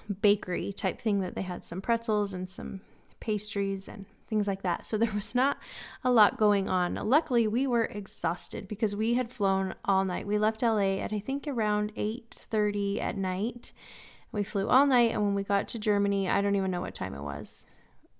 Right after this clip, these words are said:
Early in the morning, Germany time? Who knows? I have no idea. It's all a big jumble. But we were all exhausted, and so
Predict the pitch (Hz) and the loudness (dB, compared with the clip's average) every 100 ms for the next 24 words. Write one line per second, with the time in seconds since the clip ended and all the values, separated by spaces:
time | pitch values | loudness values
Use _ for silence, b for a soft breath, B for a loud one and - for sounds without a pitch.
0 | - - - 214 220 214 208 208 208 208 | -20 -8 0 4 4 4 4 4 2 2
1 | 214 214 214 208 220 226 240 240 240 240 | 0 0 2 2 2 0 0 0 0 -4
2 | - 254 233 185 - - - b - 226 | -8 2 4 4 0 -8 -16 b 8 8
3 | 214 196 180 175 185 - 226 220 226 - | 8 6 2 -2 -8 0 8 10 10 8
4 | 208 196 185 185 185 190 175 180 196 B | 2 2 0 -2 -4 0 0 0 -4 B
5 | B B B B - - 190 - 233 247 | B B B B -10 2 4 6 6 10
6 | 233 247 226 208 190 - 202 196 - 220 | 10 8 6 6 6 4 0 2 2 2
7 | 214 - 202 190 185 190 | 2 2 4 4 4 0